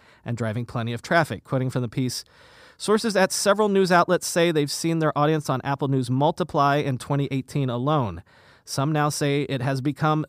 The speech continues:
one of their top traffic sources alongside Facebook and Google." At Slate, which disclosed its data for this story, page views on Apple News have roughly tripled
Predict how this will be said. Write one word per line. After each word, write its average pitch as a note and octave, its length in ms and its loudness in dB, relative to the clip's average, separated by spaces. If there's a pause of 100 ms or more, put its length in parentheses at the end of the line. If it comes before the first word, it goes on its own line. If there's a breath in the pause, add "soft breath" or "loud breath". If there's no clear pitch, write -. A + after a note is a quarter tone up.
(120)
one C#3+ 280 0
of D3+ 200 -2
their D3 180 2
top - 420 -4
traffic F#3+ 360 0
sources G#2+ 400 -4
alongside C3 520 -2
Facebook B2 380 -6
and A#2 140 -4
Google." C#3 380 -2 (640 soft breath)
At - 160 -8
Slate, G3+ 480 2 (440 loud breath)
which - 260 -10
disclosed B2+ 520 -2
its A#2 180 -8
data B2 280 -2
for C#3 140 -4
this C3 160 -2
story, C#3+ 380 0 (500 loud breath)
page F#3 260 0
views F#3+ 240 0
on F3+ 140 4
Apple E3+ 240 2
News F3 300 2
have D#3 180 2
roughly D3 340 2
tripled A2 600 -2